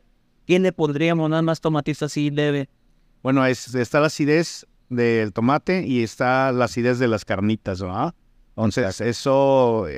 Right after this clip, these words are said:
Speaker 2: acidez con acidez, siempre se da muy bien. E igual puede jugar bien con un Sauvignon Blanc de Nueva Zelanda, que tiene la parte afrutada,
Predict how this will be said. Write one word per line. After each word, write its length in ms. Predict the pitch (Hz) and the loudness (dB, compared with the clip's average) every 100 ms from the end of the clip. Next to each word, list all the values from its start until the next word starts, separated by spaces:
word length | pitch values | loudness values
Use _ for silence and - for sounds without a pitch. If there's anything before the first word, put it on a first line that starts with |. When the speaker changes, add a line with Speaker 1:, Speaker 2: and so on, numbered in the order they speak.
| 104 | -4
Speaker 2:
acidez 360 | - 127 143 | -2 2 2
con 140 | - 131 | 2 0
acidez, 540 | 117 117 131 120 - _ _ _ | 0 -2 -2 -2 -12 _ _ _
siempre 460 | _ - 139 127 110 | _ 0 0 2 -2
se 140 | 117 | 0
da 120 | 107 | 0
muy 240 | 104 104 98 | 0 -2 -4
bien. 200 | 87 85 _ _ _ | -8 -12 _ _ _
E 100 | 113 | -2
igual 520 | 113 117 123 123 120 107 | 0 4 4 2 0 0
puede 200 | 127 120 | 0 0
jugar 260 | 123 127 | 0 0
bien 220 | 120 127 | 2 0
con 180 | 123 123 | 0 -2
un 240 | 123 127 120 | 0 -2 0
Sauvignon 320 | 135 131 127 | 0 2 2
Blanc 220 | 123 123 | 2 2
de 80 | 120 | 0
Nueva 200 | 110 110 | 0 -2
Zelanda, 500 | 120 123 160 170 143 | -2 -2 0 -2 -4
que 120 | 117 | -4
tiene 160 | 120 123 | 0 0
la 60 | |
parte 300 | - 120 - | 2 0 0
afrutada, 580 | 117 113 - 143 165 | -6 -10 0 2 2